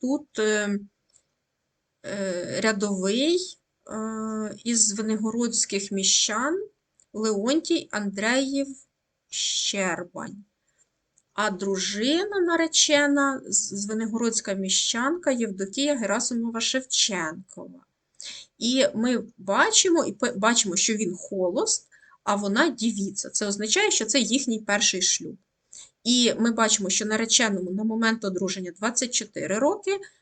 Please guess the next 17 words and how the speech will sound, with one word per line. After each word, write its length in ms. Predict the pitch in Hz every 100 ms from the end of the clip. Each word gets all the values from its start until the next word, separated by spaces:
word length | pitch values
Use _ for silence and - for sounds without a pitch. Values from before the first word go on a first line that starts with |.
| _
на-, 200 | 208 202 -
нареченій 680 | 214 202 196 269 339 359
дев'ятнадцять 840 | 220 254 262 285 208 135 139 - -
років. 340 | 190 - - _ _ _ - _
На 120 | 196
другій 340 | 208 277 403 415
сторінці 580 | - 330 320 294 -
ми 140 | 240 247
бачимо, 640 | 220 220 202 - 180 147 - _ _ _ _ _ _ _ _ _
що, 600 | - - 233 220 208 196 -
е, 580 | 196 190 175 - - - _ _ _ _
тут 400 | 254 320 359 - - - - _
поручителі, 840 | 240 254 262 - 180 - 247 302
поручителі 800 | 392 285 269 254 294 294 214 202
були 340 | 185 214 214 196
по 240 | 240 254
дружині, 720 | 196 196 190 196 196 185 -